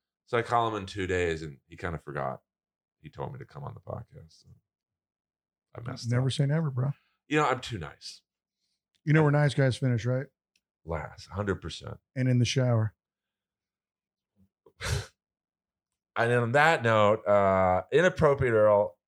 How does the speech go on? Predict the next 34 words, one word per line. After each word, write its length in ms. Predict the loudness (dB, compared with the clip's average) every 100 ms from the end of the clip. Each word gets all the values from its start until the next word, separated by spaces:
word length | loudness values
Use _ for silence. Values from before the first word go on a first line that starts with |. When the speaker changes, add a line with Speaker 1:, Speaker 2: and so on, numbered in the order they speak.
| -8
Speaker 1:
to 120 | -6
get 380 | 2 4 4 2
us 300 | 2 2 2 -2
to 140 | -2
Rogan's 640 | 4 4 4 2 -4 -4
level, 640 | 2 4 4 4 2 2 -2 _ _ _ _ _ _
tweet 260 | -6 -4 2
this 240 | 4 4
stuff 300 | 2 2 2
out. 360 | 2 2 2 -2 -12
Share 420 | -4 2 4 4
it. 100 | 2
It's 160 | -2 -6
free. 500 | -4 0 0 -2 -8 _ _ _ _ _
I 120 | -2
just 280 | -2 -4 -4
interviewed 760 | -4 -2 -4 -2 0 0 -2 -8 _ _ _ _ -8
two 200 | -6 -6
great 500 | 0 4 4 0 0
dudes 420 | 2 2 -2 -6
for 260 | -2 2 6
over 240 | 6 4
two 320 | -2 -6 -4
hours. 640 | -4 -4 -8 -10 -12 -16 -18 _ _ _ -2
All 220 | 2 2
I'm 140 | 0
asking 420 | 0 -2 -4 -6
the 80 | -8
fans, 380 | -6 -6 -6 -8 _ _
I'm 100 | -8
not 160 | -6 -6
asking 300 | -8 -10 -12
for 100 | -10
money. 300 | -8 -10 -12